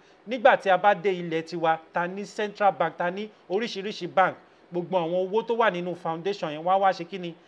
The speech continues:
Wọ́n á move ẹ̀ lọ sí central account tí gbogbo àgbáyé, tí gbogbo ọmọ Yorùbá máa mọ̀ pé, okay, iye ta ní ní central account. Òun la máa fi ṣe gbogbo infrastructures, bóyá ọ̀nà ni o, road networking ni o,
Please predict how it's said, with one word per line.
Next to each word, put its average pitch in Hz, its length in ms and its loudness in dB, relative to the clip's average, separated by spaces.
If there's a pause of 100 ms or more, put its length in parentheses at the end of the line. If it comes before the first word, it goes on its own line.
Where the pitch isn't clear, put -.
(220)
Wọ́n 196 160 4
á 208 40 2
move 185 300 -2
ẹ̀ 156 80 -2
lọ 160 100 0
sí 190 220 -10
central 196 540 0
account 156 300 -6
tí 185 60 -14
gbogbo 175 440 -4
àgbáyé, 180 460 -2 (320)
tí 208 60 -14
gbogbo 180 340 0
ọmọ 180 160 0
Yorùbá 170 260 -2
máa 175 160 -2
mọ̀ 156 320 -6 (360)
pé, 202 120 -4
okay, 226 380 -2
iye 175 240 -4
ta 170 180 0
ní 190 160 -8
ní 196 240 -8 (240)
central 185 380 0
account. 165 260 -4
Òun 226 180 -2
la 233 100 0
máa 220 140 -2
fi 226 120 -12
ṣe 226 220 -4 (300)
gbogbo 214 520 2 (180)
infrastructures, 220 1080 0 (280)
bóyá 254 380 6
ọ̀nà 180 420 4
ni 214 100 0
o, 190 180 2 (260)
road 208 340 6
networking 214 720 2
ni 190 100 -4
o, 175 160 2